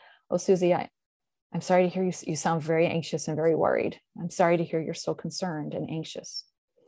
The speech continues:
And that gave her a little bit of breathing space. She said, "Yes, I am. I'm very," and she started to talk about her anxiety. I said, "It must be really scary to feel like you can't go to your church, you know, or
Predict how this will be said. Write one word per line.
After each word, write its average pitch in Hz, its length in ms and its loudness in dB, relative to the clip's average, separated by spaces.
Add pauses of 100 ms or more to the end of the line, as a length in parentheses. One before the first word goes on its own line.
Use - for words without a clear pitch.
(600)
And 240 100 -2
that 254 80 -6
gave 285 140 4
her 262 60 10
a 240 60 12
little 226 180 10
bit 208 100 6
of 190 60 2
breathing 190 240 6
space. - 220 -2
She - 80 -12
said, 190 180 0
"Yes, 233 320 2
I 214 60 4
am. 156 400 -4
I'm 180 140 -4
very," 190 380 -2 (260)
and 233 140 -2
she 233 140 -2
started 220 280 6
to - 80 -10
talk 190 160 0
about 180 180 2
her 170 80 -2
anxiety. 160 600 -4 (380)
I 208 80 6
said, 240 160 8
"It 233 40 10
must 233 180 6
be 226 80 6
really 208 220 8
scary 214 440 2
to 175 80 -4
feel 175 180 0
like 170 160 2
you 180 80 0
can't 175 220 -6
go 170 100 2
to 170 60 0
your 185 120 0
church, - 580 -4 (160)
you 156 100 -8
know, 160 220 -2
or 151 260 0